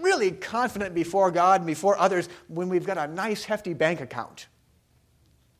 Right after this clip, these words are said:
But if we don't have that, we're freaking out. Is that true? That's true, right? And so I wonder, it's not that we love just, "I just love this money, this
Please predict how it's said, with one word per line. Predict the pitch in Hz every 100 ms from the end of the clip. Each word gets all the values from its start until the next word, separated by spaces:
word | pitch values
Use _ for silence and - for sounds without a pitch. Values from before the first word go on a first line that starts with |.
| _ _ _ _ _ _ _ _ _ -
But | 190
if |
we | 208
don't | 214 165
have | 202 233
that, | 160 165
we're | 147 151
freaking | - 214 175
out. | 160 123 - - - - _ _ _ _ _ _ - - _ _ _ _
Is | 139
that | 165 190
true? | 180 196 294 - _ _ _ _ _ _ _ _ _ _ _ _ _ _
That's | - 415
true, | - 160
right? | 185 170 440 - - _ _ _ _ -
And | 196
so | 226
I |
wonder, | 214 269 240 196 - -
it's | 175 -
not | 240
that | 247
we | 196
love | 175 185 196 190
just, | 190 - - -
"I | 156
just | 147 151
love | 143 170 156
this | 139 160
money, | 160 175 143
this | 131 - -